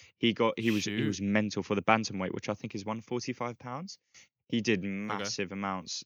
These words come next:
Speaker 1: Um, he was really good, and then he got done for doing E P O.
Speaker 2: Okay.
Speaker 1: Um,
Speaker 2: What is E P O for all, all the, you know, sports science listeners out there who aren't caught up with E P O?
Speaker 1: So E P O, if I remember correctly,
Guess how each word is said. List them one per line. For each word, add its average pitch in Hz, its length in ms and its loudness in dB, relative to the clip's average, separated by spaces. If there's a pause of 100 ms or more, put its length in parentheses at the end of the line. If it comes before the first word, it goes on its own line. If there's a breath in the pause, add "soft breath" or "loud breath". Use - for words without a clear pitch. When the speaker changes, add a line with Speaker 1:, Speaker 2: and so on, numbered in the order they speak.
Speaker 1:
Um, 92 340 -4
he 101 140 -4
was 101 220 -4
really 101 260 2
good, 107 360 0
and 98 260 -2
then 98 100 0
he 101 60 -2
got 90 280 -2
done 104 340 0
for 101 340 -2
doing 104 260 0
E 107 180 0
P 117 220 2
O. 95 200 2 (1160)
Speaker 2:
Okay. 101 260 -6 (320)
Speaker 1:
Um, 101 520 2
Speaker 2:
What 185 140 4
is 160 220 2
E 143 120 2
P 139 220 2
O 123 140 4
for 113 200 0
all, 107 360 2
all 107 280 2
the, 98 400 0
you 113 100 -6
know, 98 320 -2 (140)
sports - 520 -6
science 98 420 -2
listeners 101 420 -4
out 95 180 0
there 92 180 -4
who 101 180 -6
aren't 95 360 -4 (560 soft breath)
caught 98 280 -2
up 92 240 -4
with 92 240 -8
E 95 180 -16
P 95 220 -6
O? 82 220 -10
Speaker 1:
So - 220 2
E 160 140 0
P 165 220 -2
O, 139 40 2
if 120 280 -4
I 123 80 -2 (540)
remember 127 320 -6
correctly, - 720 -6